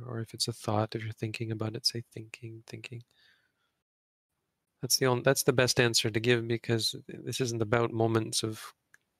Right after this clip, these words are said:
clarity like that. It's about the practice that leads to them. So never get sidetracked by any moments of clarity you might have. That's,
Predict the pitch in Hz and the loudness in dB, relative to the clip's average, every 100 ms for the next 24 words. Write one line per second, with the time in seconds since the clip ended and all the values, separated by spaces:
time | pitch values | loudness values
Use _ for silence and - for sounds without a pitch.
0 | _ - 120 110 110 107 117 107 107 - | _ -2 4 6 6 4 2 4 6 4
1 | 117 139 - _ - - _ _ - 110 | 4 0 -6 _ -20 -20 _ _ -6 -2
2 | 113 113 - 117 117 120 - 117 113 113 | 0 -2 0 2 2 2 2 2 2 2
3 | 117 - - 107 - 120 123 _ _ _ | 2 -2 -2 -4 -4 -6 -16 _ _ _
4 | _ _ _ _ _ _ - - 117 117 | _ _ _ _ _ _ -14 -8 -2 2
5 | 117 117 113 _ _ - - 117 117 110 | 4 2 2 _ _ -4 4 6 4 2
6 | 113 110 - - 107 107 104 101 107 110 | 2 2 0 -2 0 2 0 -2 0 -2
7 | 113 - 107 - 110 110 107 - 104 104 | 0 -2 -2 -2 2 2 0 -4 -6 -4
8 | 104 104 110 107 110 _ _ _ _ _ | -6 -2 -4 -4 -10 _ _ _ _ _
9 | _ _ _ _ _ - 113 - | _ _ _ _ _ -6 -6 -4